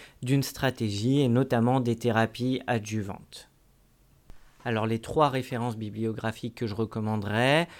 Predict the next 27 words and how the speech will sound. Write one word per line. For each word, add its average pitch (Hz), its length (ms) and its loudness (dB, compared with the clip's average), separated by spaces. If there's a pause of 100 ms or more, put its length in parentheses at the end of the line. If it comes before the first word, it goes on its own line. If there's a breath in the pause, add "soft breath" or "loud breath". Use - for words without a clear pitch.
(140)
sont - 220 -2
tout 143 160 -2
d'abord 123 460 4
et 104 40 0
bien 113 180 -2
évidemment 113 540 2
les 104 140 2
recommandations 127 1120 2 (320 loud breath)
du 123 240 -2
palic 127 500 4
qui 117 220 -2
ont 110 80 0
été 110 240 -2
publiées 113 800 0
en 139 120 2
février 120 600 0
deux 117 100 2
mille 113 180 2
vingt-trois 113 720 2 (320 loud breath)
dans 127 160 2
Pediatric 117 600 0
Critical 110 520 -4
Care, 113 460 -2 (160)
euh, 101 80 -4
Medicine, 123 760 0 (240 loud breath)
avec 123 300 0
notamment 131 880 2